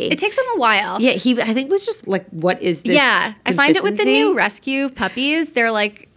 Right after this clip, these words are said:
Speaker 1: they're not sure what to make of it.
Speaker 2: Yeah.
Speaker 1: And then they end up loving it.
Speaker 2: But I stuff those, like, hollow bones with that and, like, some of his, like, kibble
Speaker 1: Yep.
Speaker 2: and, like, deli turkey, which is such a disgusting combination.
Speaker 1: Oh, they love that.
Speaker 2: But he loves, he
Speaker 1: <laughs>
Speaker 2: goes to town.
Speaker 1: Yeah,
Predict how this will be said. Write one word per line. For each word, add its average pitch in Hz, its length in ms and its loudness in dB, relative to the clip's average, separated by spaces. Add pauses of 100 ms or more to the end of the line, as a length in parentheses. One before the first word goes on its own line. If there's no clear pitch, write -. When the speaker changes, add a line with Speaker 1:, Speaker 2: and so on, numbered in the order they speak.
(140)
Speaker 1:
they're 226 120 0
not 302 300 0
sure 226 260 0
what 185 240 -4
to 190 80 -8
make - 220 -8
of 175 80 -8
it. - 260 -6
Speaker 2:
Yeah. 220 320 2
Speaker 1:
And 254 80 4
then 220 220 2
they 202 240 0
end 196 180 -4
up 180 160 -8
loving 160 280 -6
it. - 180 -12 (120)
Speaker 2:
But 190 200 0
I 175 120 -2
stuff 175 420 -4
those, 165 340 -2
like, 156 220 -4
hollow 165 420 -4
bones 165 560 -8
with 160 240 -6 (240)
that 165 420 -2
and, 165 140 -4
like, 156 180 -6
some 170 220 -6
of 170 120 -8
his, 160 200 -10
like, 151 160 -8
kibble 160 500 -6 (140)
Speaker 1:
Yep. 185 300 -4
Speaker 2:
and, 180 180 0
like, 151 240 -6
deli 160 300 -4
turkey, 202 420 -6
which 214 160 -8
is 185 80 -8
such - 180 -12
a 170 60 -8
disgusting 165 720 -10
combination. 170 540 -8
Speaker 1:
Oh, 185 120 -4
they 202 280 -6
love - 320 -14
that. - 140 -14
Speaker 2:
But 190 160 0
he 165 180 0
loves, 185 600 4
he 208 140 2
Speaker 1:
<laughs> 302 140 -4
Speaker 2:
goes 175 300 0
to 151 100 -10
town. - 380 -6
Speaker 1:
Yeah, 208 260 -2